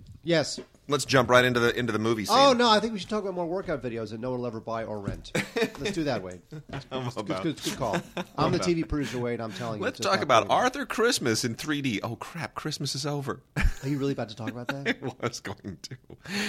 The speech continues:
Speaker 2: Well, it came late. And you know what? I, I mean, I didn't want to make mention of it. It, go ahead and pick it up, I guess, cheap on a Best Buy fire sale or something. 'Cause it's, uh, what are you eating?
Speaker 1: This is yogurt.
Speaker 2: What kind?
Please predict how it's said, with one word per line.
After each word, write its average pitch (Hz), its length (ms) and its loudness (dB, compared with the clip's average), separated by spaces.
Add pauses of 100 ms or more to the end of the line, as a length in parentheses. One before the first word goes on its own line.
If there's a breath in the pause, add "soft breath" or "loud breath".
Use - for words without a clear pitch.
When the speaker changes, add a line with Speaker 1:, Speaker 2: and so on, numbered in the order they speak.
(280 loud breath)
Speaker 2:
Well, 151 140 -8
it 160 100 -10
came 95 240 -4
late. 65 340 -4
And 101 220 -8
you 151 80 -6
know 131 160 -2
what? 120 140 2
I, 117 140 2
I 123 80 -2
mean, 147 140 0
I 147 60 2
didn't 156 160 0
want 127 100 6
to 98 40 2
make 82 160 2
mention 80 320 0
of 71 120 -2
it. 82 80 0
It, 110 200 -8
go 196 80 -8
ahead 190 160 -2
and 120 60 -8
pick 120 140 -2
it 120 80 -2
up, 82 180 -2 (180)
I - 80 -6
guess, 80 240 -4
cheap - 320 -6
on 76 80 -6
a 73 40 -6
Best 71 240 -4
Buy 69 220 -2
fire 80 300 4
sale 69 240 2
or 71 80 0
something. 78 340 -4 (380 loud breath)
'Cause 127 180 0
it's, - 220 -2
uh, 101 240 2 (220)
what - 140 -12
are 139 40 -10
you 123 100 -8
eating? 71 280 -4 (680)
Speaker 1:
This - 180 -12
is 131 200 -10
yogurt. 156 400 -4 (800)
Speaker 2:
What 110 100 -16
kind? - 160 -18